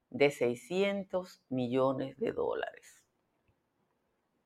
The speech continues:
El presidente Abinader elimina con su decisión un ruido innecesario en su gestión, que tiene en la transparencia su mayor fortaleza,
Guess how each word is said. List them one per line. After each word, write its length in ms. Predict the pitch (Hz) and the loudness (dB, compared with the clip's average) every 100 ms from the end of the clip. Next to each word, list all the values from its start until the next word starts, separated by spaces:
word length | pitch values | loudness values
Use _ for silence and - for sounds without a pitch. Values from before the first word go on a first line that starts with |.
| _ _ _ - - - - | _ _ _ -20 -14 -12 10
El 220 | 170 190 | 12 12
presidente 920 | 214 220 226 220 254 254 254 240 233 | 12 12 12 12 12 12 12 12 12
Abinader 640 | 220 214 202 196 214 226 | 12 12 12 10 12 10
elimina 560 | 208 180 160 165 190 208 | 10 10 8 6 6 4
con 180 | 208 208 | 4 2
su 160 | 208 | 2
decisión 580 | 196 196 208 190 233 214 | 4 4 2 -2 4 6
un 160 | 160 151 | 6 4
ruido 360 | 160 180 180 | 4 4 6
innecesario 880 | 180 180 180 196 185 226 196 165 165 | 4 2 0 -2 0 6 6 6 2
en 140 | - 131 | 0 -2
su 160 | - | -2
gestión, 600 | 151 170 170 240 165 - - _ _ _ _ _ - - | 0 0 0 4 4 4 -6 _ _ _ _ _ -20 10
que 520 | 220 240 254 - - - | 12 12 12 10 -4 0
tiene 460 | 170 196 226 233 | 8 12 12 10
en 80 | 226 | 8
la 140 | 220 214 | 8 8
transparencia 1000 | 214 208 208 190 185 180 175 180 175 185 _ _ _ _ | 6 8 8 8 8 4 0 2 2 0 _ _ _ _
su 240 | - 175 | 2 6
mayor 400 | 170 160 165 180 | 10 10 10 8
fortaleza, 880 | 175 185 - 135 120 78 - - | 10 8 8 6 6 2 -4 -12